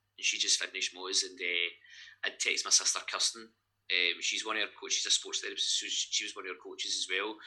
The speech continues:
And I was like, "Can you come down and let Laura away? I need, I'm gonna take her for a coffee." And she's like, "Aye, that's fine." And, uh, I went down, and Laura was finishing Moz, and all the Waynes were all coming out and all that stuff. So everyone was dead, like, happy. And, uh, I'm like, "Oh, hey, right, how you doing, guys?" And,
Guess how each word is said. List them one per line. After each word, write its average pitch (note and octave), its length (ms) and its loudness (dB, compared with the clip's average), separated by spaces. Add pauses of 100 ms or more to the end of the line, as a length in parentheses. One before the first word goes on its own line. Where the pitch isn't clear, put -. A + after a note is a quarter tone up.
(440)
And F#2+ 100 2
I - 20 4
was F2+ 120 2
like, - 100 -4
"Can G#2+ 100 -2
you F#2+ 80 -4
come F2+ 140 -6
down F#2 120 -2
and F2+ 120 -6
let F#2 180 0
Laura G#2 280 2
away? A2+ 280 0
I G#2 60 2
need, G2+ 180 -6
I'm G2 100 -4
gonna G2 140 -2
take - 200 -6
her F#2+ 60 -8
for F2 140 -8
a F2 40 -2
coffee." B2 520 -2 (480)
And G2 80 -10
she's G#2 140 0
like, C3 180 2
"Aye, - 0 -
that's D3 220 4
fine." B2 340 0 (460)
And, F#2+ 180 -2
uh, F#2+ 400 4 (420)
I F#2+ 120 -2
went G#2 180 4
down, F#2+ 320 -2
and - 80 -10
Laura G2+ 160 -2
was G2+ 120 2
finishing F#2+ 280 -6
Moz, F#2+ 280 -2
and G2 80 -8
all F#2+ 100 -2
the F2+ 180 -6 (160)
Waynes F#2 240 0
were G2+ 80 -6
all G2+ 160 -6
coming G#2+ 220 -6
out G#2 140 -2
and - 100 -8
all G2+ 80 -2
that G2+ 140 -2
stuff. G#2 220 0
So - 140 0
everyone C3+ 240 -4
was B2+ 160 -4
dead, G2 220 2
like, - 100 -12 (160)
happy. A2+ 400 -2 (480)
And, G2+ 160 -4
uh, G2+ 160 0
I'm B2+ 80 -6
like, C3+ 120 -2
"Oh, F#3 40 0
hey, G3 320 -2
right, F3+ 160 -4
how F#3+ 100 -4
you F#3 220 -4
doing, F3 240 -2
guys?" E3+ 600 2
And, B2 200 -16